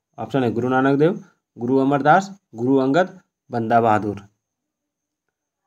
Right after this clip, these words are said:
तो इसका राइट आंसर हो जाएगा ऑप्शन डी, बंदा बहादुर। इसमें मैथ का भी सवाल है,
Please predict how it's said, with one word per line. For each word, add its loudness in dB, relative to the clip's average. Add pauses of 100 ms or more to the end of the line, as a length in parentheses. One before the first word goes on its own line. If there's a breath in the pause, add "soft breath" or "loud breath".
(140)
तो -14
इसका 0
राइट 8
आंसर 0
हो 2
जाएगा 0
ऑप्शन 0
डी, 0
बंदा 2 (220)
बहादुर। -4 (2750)
इसमें 0
मैथ 4
का 6
भी 4
सवाल 6
है, -2